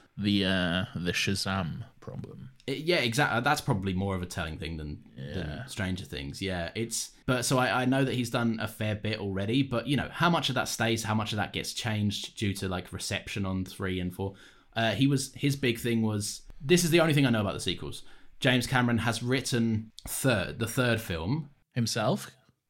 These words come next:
Speaker 2: Yeah, well, n-, no, but, like, in the, the, the way the third film is constructed plot-wise,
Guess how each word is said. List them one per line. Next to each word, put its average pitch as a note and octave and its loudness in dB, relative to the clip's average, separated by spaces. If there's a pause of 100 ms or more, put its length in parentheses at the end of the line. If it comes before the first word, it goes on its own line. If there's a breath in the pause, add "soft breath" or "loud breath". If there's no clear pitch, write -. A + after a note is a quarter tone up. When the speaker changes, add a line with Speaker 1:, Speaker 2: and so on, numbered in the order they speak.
(260)
Speaker 2:
Yeah, C3 -6
well, D#3+ -4
n-, D#3 -6
no, D3 4
but, A2 0
like, A2+ 2
in A#2+ 2
the, B2+ -4
the, B2 -2
the C3 0
way C#3 6
the C3 4
third B2+ 2
film A#2 4
is A2 2
constructed A2 -2
plot-wise, A2 -2